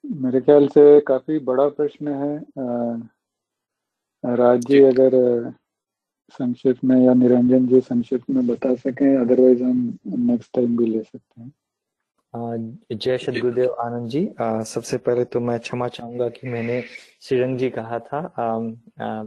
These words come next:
Speaker 3: प्लीज क्षमा करें। तो, अम, just मैं, अ, अ, मुझे अनुभव तो उतना नहीं है, उस तौर पे नहीं, अ, गया हूँ, but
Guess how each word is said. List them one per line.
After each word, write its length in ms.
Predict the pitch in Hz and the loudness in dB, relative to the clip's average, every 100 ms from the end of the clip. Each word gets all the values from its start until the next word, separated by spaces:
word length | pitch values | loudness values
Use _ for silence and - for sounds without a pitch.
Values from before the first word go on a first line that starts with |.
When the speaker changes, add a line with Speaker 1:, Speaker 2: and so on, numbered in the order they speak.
| _ _ | _ _
Speaker 3:
प्लीज 180 | 120 110 | -8 -8
क्षमा 280 | - 113 107 | -12 -12 -12
करें। 320 | 110 113 175 _ - - - _ | -12 -12 -12 _ -20 -20 -20 _
तो, 260 | 135 131 131 | 0 2 0
अम, 500 | - 123 120 120 123 _ - 131 _ 135 | -2 -4 -2 -6 -14 _ -16 -16 _ -4
just 300 | 156 160 156 | -4 -4 -4
मैं, 340 | 151 156 156 | -2 -2 -2
अ, 460 | 131 127 123 - _ | -2 -2 -4 -8 _
अ, 120 | 127 | -8
मुझे 320 | 123 127 131 143 | -8 -6 -4 -4
अनुभव 380 | 127 127 135 | -4 -2 -2
तो 140 | 143 143 | 0 -2
उतना 260 | - 135 | -2 -6
नहीं 240 | 131 127 135 | -6 -6 -6
है, 160 | 131 | -6
उस 400 | 127 123 - - _ | -4 -6 -10 -20 _
तौर 220 | 123 123 | -8 -4
पे 80 | - | -6
नहीं, 440 | 120 127 135 - | -6 -8 -10 -6
अ, 120 | 120 117 | -6 -4
गया 260 | 113 117 | -2 -2
हूँ, 260 | 117 139 139 | -4 -10 -6
but 300 | 123 120 | -6 -2